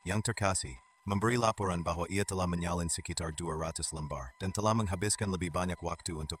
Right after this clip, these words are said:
menelaah dan membandingkan daripada menulis, sehingga ia belum sampai lebih jauh daripada Serizo enam tons enam ting Tommy enam, dan ingin mengetahui apakah ia harus membawa apa yang sudah dikerjakan sekarang atau pada yearly meeting, yang terakhir disetujui karena ia tidak dapat melanjutkan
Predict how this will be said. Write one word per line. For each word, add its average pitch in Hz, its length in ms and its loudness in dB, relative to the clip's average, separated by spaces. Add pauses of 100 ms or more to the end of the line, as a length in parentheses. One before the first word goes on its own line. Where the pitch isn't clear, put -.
menelaah 78 480 -4
dan 80 160 -4
membandingkan 82 640 -2
daripada 80 400 -4
menulis, 76 480 -6 (240)
sehingga 95 320 0
ia 107 160 4
belum 101 240 0
sampai 95 320 -2
lebih 85 240 -2
jauh 87 320 -2
daripada 78 400 -4
Serizo 82 320 -6
enam 76 240 -6
tons 78 320 -8
enam 78 240 -8
ting 73 240 -8
Tommy 80 240 -4
enam, 71 240 -6 (240)
dan 87 80 0
ingin 101 240 0
mengetahui 82 560 -2
apakah 87 320 -4
ia 87 240 -4
harus 90 320 0
membawa 80 400 -4
apa 82 160 -6
yang 82 160 -4
sudah 85 240 -2
dikerjakan 78 560 -6
sekarang 76 480 -6
atau 82 240 -6
pada 78 240 -6
yearly 76 320 -6
meeting, 73 320 -6 (240)
yang 98 160 4
terakhir 120 400 6
disetujui 98 560 2
karena 87 400 -2
ia 92 160 -2
tidak 85 240 -4
dapat 85 240 -4
melanjutkan 78 640 -4